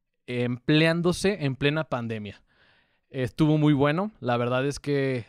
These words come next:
si no lo viste, regrésate. Le hice varias preguntas de cómo exactamente un D J de pronto le cerraron todos los lugares, los restaurantes,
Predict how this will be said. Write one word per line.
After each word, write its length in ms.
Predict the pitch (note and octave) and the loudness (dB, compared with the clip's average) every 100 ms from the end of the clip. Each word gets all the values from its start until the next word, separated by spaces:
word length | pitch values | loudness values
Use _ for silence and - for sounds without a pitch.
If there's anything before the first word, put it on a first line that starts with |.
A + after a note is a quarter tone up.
| - | -16
si 180 | - B2+ | -6 0
no 100 | C3+ | 2
lo 140 | C#3 | 2
viste, 280 | C#3 - C3+ | 0 -2 -6
regrésate. 680 | A#2 B2 B2 D#3+ B2 F3 - _ _ _ | -4 -4 -2 -4 -4 -6 -6 _ _ _
Le 240 | A#2 A#2+ | -8 -4
hice 200 | B2+ D3 | -4 -2
varias 260 | C3+ C#3 C3 | 0 0 -4
preguntas 480 | A#2+ A#2+ B2 C#3 B2 | -4 -4 -2 -2 -4
de 100 | A2+ | -6
cómo 240 | C3 C3+ | -6 -6
exactamente 560 | C3+ B2 C3 C3+ B2 C3+ | -6 -8 -6 -6 -6 -6
un 80 | |
D 100 | C3 | -4
J 340 | A#2+ A#2+ C3 _ _ _ - | -4 -4 -4 _ _ _ -8
de 100 | A2+ | -2
pronto 300 | B2+ C3 C#3+ | -2 0 0
le 100 | B2+ | -2
cerraron 380 | B2 B2+ C3+ | -4 -4 -4
todos 240 | B2 C3 C3 | -2 0 2
los 100 | B2 | 0
lugares, 540 | A#2+ A#2+ C3 C#3+ - _ _ _ - | 0 0 0 -2 -8 _ _ _ -4
los 140 | B2 | -2
restaurantes, 880 | A#2+ A#2 - A#2+ C3 C3+ E3+ G#3 | -2 -4 -4 -2 -2 -2 -10 -12